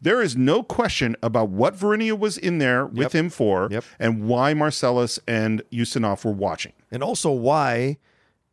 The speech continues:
Speaker 2: uh, Spartacus had to ask her if they hurt her.
Speaker 1: Yep.
Speaker 2: Because he knows,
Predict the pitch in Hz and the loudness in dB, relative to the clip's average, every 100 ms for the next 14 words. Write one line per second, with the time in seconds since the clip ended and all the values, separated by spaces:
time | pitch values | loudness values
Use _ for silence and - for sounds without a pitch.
0 | _ 120 117 113 113 - - 151 139 123 | _ 0 2 0 -2 -8 -4 -2 -2 -2
1 | 135 123 139 151 - 110 - 110 107 113 | 0 2 0 0 -6 -6 -4 -2 -2 -4
2 | - 73 - 131 - - 101 101 127 135 | -6 -10 -2 -2 -2 -8 -10 -6 -2 0
3 | 170 165 113 95 | 2 0 -2 -6